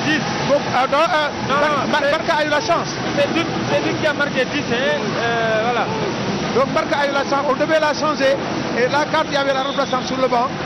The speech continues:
Speaker 2: elle marque le panier et l'entraîneur vraiment a bien compris. Voilà le coaching.
Speaker 1: Voilà.
Speaker 2: Euh, voilà, elle a, elle a tiré sur le banc, elle a pris qu'il devait la remplacer.
Speaker 1: Ouais.
Speaker 2: Bravo coach, l'étude du jeu. Voilà. C'est important pour les entraîneurs.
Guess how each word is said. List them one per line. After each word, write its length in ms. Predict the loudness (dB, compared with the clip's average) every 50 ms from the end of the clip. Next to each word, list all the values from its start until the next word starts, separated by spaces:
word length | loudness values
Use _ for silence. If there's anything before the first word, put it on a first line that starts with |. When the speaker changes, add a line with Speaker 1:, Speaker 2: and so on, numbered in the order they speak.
| -4 -4 -4 -2
Speaker 2:
elle 100 | -2 -2
marque 200 | 0 0 -2 0 0 0
le 80 | 0
panier 360 | 2 2 0 0 0 0 0 0
et 40 |
l'entraîneur 420 | 0 -2 -2 -2 -2 0 0 0 0
vraiment 240 | 0 0 0 0 0 0 0
a 40 | 0
bien 160 | 0 0 0 0
compris. 320 | 0 0 0 0 0 0 0
Voilà 200 | 2 2 2 2
le 80 | 2 0
coaching. 340 | 0 -2 -2 -2 -2 -2 -2 -4 -4 -4 -4 -4 -2
Speaker 1:
Voilà. 320 | -2 0 0 0 0 0
Speaker 2:
Euh, 160 | 0 0 0 2
voilà, 140 | 2 2 2 2 2
elle 80 | 2 2
a, 80 | 2 0 0 -2
elle 80 | 0 0
a 100 | 0 0 0 -2
tiré 280 | -2 0 2 2 0 0
sur 160 | 0 0 0
le 60 | 0
banc, 160 | 2 2 0 0
elle 60 | 2
a 100 | 0 0
pris 120 | 0 -2 -2
qu'il 100 | -2 0
devait 140 | 0 2 2
la 160 | 2 2 2
remplacer. 400 | 0 0 0 -2 -2 -2 -2 -4
Speaker 1:
Ouais. 500 | -4 -2 -2 -2 -2 0 0 0 0 0 -2 -2 -2 -2 -2 -2 -2 -2 -2 -2 -2 -4 -4 -4 -4 -4 -4 -4 -2 -2 -2 -2 -2 -2 -2 -2 -2 -2 -2 -2 -2 -2 -2 -2 -2 -2 -2 -2 -2 -2 -2 -2 -2 -2 -2 -4 -4 -4 -4 -4 -4 -4 -4 -4 -4 -4 -4 -4 -4 -4 -4 -4 -4 -4 -2 -2 -2 -2 -2 -2 -2 -2 -2 -2 0 0
Speaker 2:
Bravo 240 | 0 2 2 0 0 2
coach, 160 | 0 0 0 0 -2 -2
l'étude 260 | -2 -2 -2 -2 -2
du 100 | -2 -2
jeu. 180 | 0 0 0 0 0 -2 -4 -4 -4 -4 -2
Voilà. 240 | 0 0 0 0 0 -2 -4 -4 -4 -4 -4 -4 -2
C'est 80 | -2
important 360 | -2 0 0 0 2 2 0 0
pour 120 | 0 -2 -2
les 100 | -2 -2
entraîneurs. 440 | -2 -2 -2 -2 0 0 0 0 -2